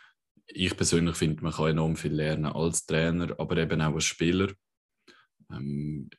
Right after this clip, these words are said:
ich finde dort... Äh, ja, es gibt viele Sachen, vor allem auch so ein bisschen die taktischen Geschichten,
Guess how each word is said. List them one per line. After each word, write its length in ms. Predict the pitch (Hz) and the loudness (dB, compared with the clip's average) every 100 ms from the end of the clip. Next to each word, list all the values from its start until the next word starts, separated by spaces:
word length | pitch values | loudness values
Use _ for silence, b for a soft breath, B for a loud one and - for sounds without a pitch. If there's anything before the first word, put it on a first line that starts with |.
| _ | _
ich 160 | - - | -18 -14
finde 500 | - - 76 76 78 | -10 -4 -2 -2 -2
dort... 400 | 78 76 76 - | 0 0 -2 -2
Äh, 200 | 76 76 78 b b b b _ - | -2 -2 -8 b b b b _ -4
ja, 160 | 76 | -2
es 140 | 80 - | -2 -4
gibt 160 | 80 | -6
viele 260 | - 87 95 | 0 0 2
Sachen, 380 | 80 69 - 71 | 2 0 -4 -4
vor 140 | 80 | 0
allem 100 | 80 | 2
auch 220 | 78 80 | 2 2
so 140 | 78 78 | 0 -2
ein 20 | |
bisschen 180 | 78 76 | -2 -2
die 140 | 78 | -4
taktischen 500 | 82 82 - 87 85 | -2 -4 -4 -4 -4
Geschichten, 540 | - 85 - 82 107 | -2 -2 -2 -4 -6